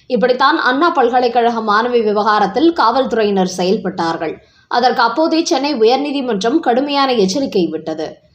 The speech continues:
இந்த நேரத்தில் இப்போது இன்னொரு அதிர்ச்சி சம்பவமும் நடந்துள்ளது. அது என்னவென்றால், தனது காதலர் தன்னை ஏமாற்றி உறவு கொண்ட அந்த வீடியோவை சோஷியல் மீடியாவில் பகிர்ந்திருப்பதை அறிந்த ஒரு சென்னை உயர்நீதிமன்றத்தைச் சேர்ந்த வழக்கறிஞர் பெண்மணி அது குறித்து சென்னை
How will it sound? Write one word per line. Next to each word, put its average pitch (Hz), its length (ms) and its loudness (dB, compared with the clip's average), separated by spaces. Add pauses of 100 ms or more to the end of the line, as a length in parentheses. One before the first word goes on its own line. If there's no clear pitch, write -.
(200)
இந்த 254 200 0
நேரத்தில் 294 380 2
இப்போது 254 300 0
இன்னொரு 339 300 2
அதிர்ச்சி 254 400 0
சம்பவமும் 233 560 2
நடந்துள்ளது. 165 560 -2 (220)
அது 208 100 0 (100)
என்னவென்றால், 214 580 -2 (200)
தனது 254 280 0
காதலர் 302 480 2
தன்னை 247 200 0 (160)
ஏமாற்றி 277 360 0 (120)
உறவு 247 280 0
கொண்ட 240 220 0 (140)
அந்த 233 200 0
வீடியோவை 262 380 0 (100)
சோஷியல் 277 360 0
மீடியாவில் 233 440 0
பகிர்ந்திருப்பதை 240 800 0
அறிந்த 233 240 0 (120)
ஒரு 202 100 4 (100)
சென்னை 277 240 0 (120)
உயர்நீதிமன்றத்தைச் 233 880 0
சேர்ந்த 214 320 0
வழக்கறிஞர் 247 600 0
பெண்மணி 156 400 -4 (720)
அது 247 160 2
குறித்து 381 300 4 (100)
சென்னை 285 220 0